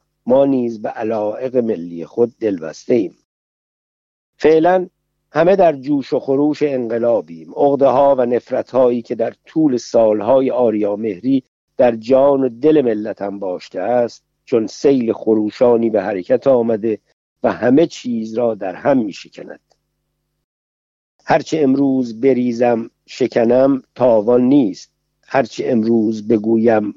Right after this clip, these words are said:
بکنم معذورم. جای دریغ و تأسف بسیار است اگر این سیل بنیانکن به جای در هم ریختن ارکان فساد و استبداد و جهالت، لطمه‌ای بر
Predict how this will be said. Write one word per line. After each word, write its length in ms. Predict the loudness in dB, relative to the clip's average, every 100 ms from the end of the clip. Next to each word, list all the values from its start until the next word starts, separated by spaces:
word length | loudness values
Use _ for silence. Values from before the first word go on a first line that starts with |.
| -2
بکنم 580 | -2 0 0 2 0 -2 _ -4
معذورم. 680 | -4 -2 0 2 2 0 _ _ _ _ _ _ _ 0
جای 420 | 2 4 2 -2
دریغ 420 | -2 -2 0 -2
و 60 | -4
تأسف 580 | -4 -8 -8 -6 -6
بسیار 560 | -6 -8 -4 2 4 4
است 340 | 2 0 -6 _ _ _ _
اگر 260 | -2 0 2
این 180 | 0 -4
سیل 540 | -4 0 2 2 0
بنیانکن 880 | 2 2 2 0 -2 -2 0 0 0
به 80 | 0
جای 340 | 2 4 2
در 160 | 0 -2
هم 180 | -2 -6
ریختن 460 | -8 -8 -2 -2 -2
ارکان 640 | -4 -8 -2 2 2 2
فساد 680 | -2 -8 -2 2 4 2 0
و 160 | -2 -4 _ _ -4
استبداد 920 | -4 -2 -2 -2 0 2 4 4 0
و 60 | -6
جهالت، 880 | -4 -2 0 0 2 0 0 _ _ _ _ _ -2
لطمه‌ای 600 | -2 -2 -2 0 2 2
بر 240 | 0 -4